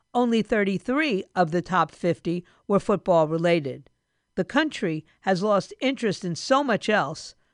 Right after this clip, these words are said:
but football remains a huge draw and, in fact, is gaining relative market share. So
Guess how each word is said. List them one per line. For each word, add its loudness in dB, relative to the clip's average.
but 2
football -2
remains 0
a -2
huge -4
draw -2
and, 2
in -2
fact, -6
is 0
gaining -4
relative 2
market 0
share. -4
So 0